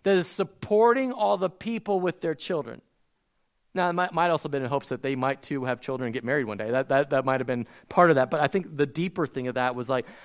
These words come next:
I want to support the covenant community in what they are trying to do to build a place that isn't gonna necessarily benefit me, but it's gonna benefit the community, 'cause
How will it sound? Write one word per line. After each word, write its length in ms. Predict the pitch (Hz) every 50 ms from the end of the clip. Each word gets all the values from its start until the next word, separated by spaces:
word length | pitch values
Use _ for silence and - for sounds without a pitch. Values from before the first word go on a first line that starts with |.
| - - -
I 300 | - 147 160 165 190 208
want 280 | 214 214 208 196 185
to 40 | 165
support 560 | - - - - - - - 165 156 143 -
the 80 | - 135
covenant 500 | - - - 160 160 165 190 190 185 185
community 500 | - - 175 165 147 147 143 135 123 131
in 320 | 127 - 139 131 127 120
what 300 | 127 135 151 185 - - - - - _
they 140 | 151 160 160
are 120 | 160 151
trying 380 | 143 - - 175 165 160 170 170
to 80 | - 175
do 200 | 143 147 135 131
to 160 | - 143 143 - - - - - 135
build 340 | - 165 165 175 196 208 -
a 40 | 185
place 460 | 160 - - - 180 165 156 143 131
that 180 | - 170 170 -
isn't 200 | 156 156 226 196
gonna 180 | 190 196 180 165
necessarily 420 | 156 165 170 - - 180 165 147
benefit 480 | 135 - 156 156 156 147 - - 156 147
me, 220 | 147 160 151 135
but 60 | 123
it's 100 | 143 -
gonna 160 | - 147 127
benefit 460 | 123 113 - 156 160 180 - - 180 -
the 80 | -
community, 340 | - - 151 143 143 147 135
'cause 220 | - 139 131 -